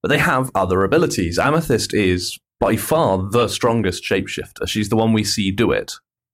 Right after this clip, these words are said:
We haven't really seen Pearl or Garnet do it.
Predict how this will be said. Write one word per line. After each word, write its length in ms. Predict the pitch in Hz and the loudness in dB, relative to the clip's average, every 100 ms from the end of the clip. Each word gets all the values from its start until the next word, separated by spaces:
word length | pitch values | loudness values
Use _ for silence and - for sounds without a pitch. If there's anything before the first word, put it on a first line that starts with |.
| - | -2
We 80 | 127 | 0
haven't 320 | 190 202 - | 0 -2 -2
really 540 | 98 131 165 123 95 | 0 4 4 4 2
seen 520 | 95 95 95 95 90 - - | 0 0 0 2 -2 -6 -2
Pearl 260 | 104 92 | 2 2
or 140 | 92 95 | 2 2
Garnet 400 | 87 90 90 - | 2 2 0 0
do 160 | 175 | 2
it. 260 | 135 - - | 2 0 -4